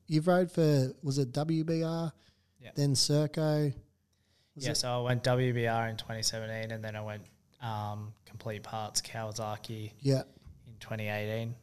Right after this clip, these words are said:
Speaker 1: Yeah.
Speaker 2: and then Serco twenty nineteen, twenty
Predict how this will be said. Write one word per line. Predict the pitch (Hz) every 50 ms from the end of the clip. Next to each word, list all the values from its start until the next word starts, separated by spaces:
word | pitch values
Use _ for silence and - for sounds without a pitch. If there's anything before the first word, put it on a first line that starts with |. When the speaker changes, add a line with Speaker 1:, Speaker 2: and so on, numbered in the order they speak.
| _ _ -
Speaker 1:
Yeah. | 139 139 143
Speaker 2:
and | 110
then | 107 104 101 101
Serco | 101 - - 107 104 101 - 107 104
twenty | 104 - - 107 104 101
nineteen, | 104 101 104 104 104 104 101 101 98
twenty | - - - 104 104 101 98 98 98